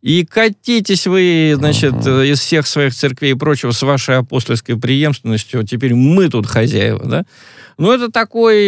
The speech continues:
Speaker 1: э, к-, к-, мне не нравится слово "рейдеры", мне, знаете, нравится слово из, э, произведений, э, Войновича "Заглотчики".
Speaker 2: Мгм.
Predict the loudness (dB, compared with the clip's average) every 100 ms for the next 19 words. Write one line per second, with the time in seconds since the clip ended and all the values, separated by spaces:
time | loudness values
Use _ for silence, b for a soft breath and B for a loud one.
0 | 2 2 2 2 4 2 0 -4 -6 -4
1 | -2 0 0 0 0 0 0 -2 -2 0
2 | 2 0 0 2 2 0 0 2 2 0
3 | -2 -2 -4 -2 0 0 0 -4 -4 -2
4 | 0 0 -2 -2 -4 -4 -6 -10 -8 -6
5 | -2 -2 -2 0 2 0 -2 -6 -4 -2
6 | 0 0 0 0 -2 -2 0 0 2 0
7 | -2 -10 -14 -16 -16 _ -8 -8 -6 -4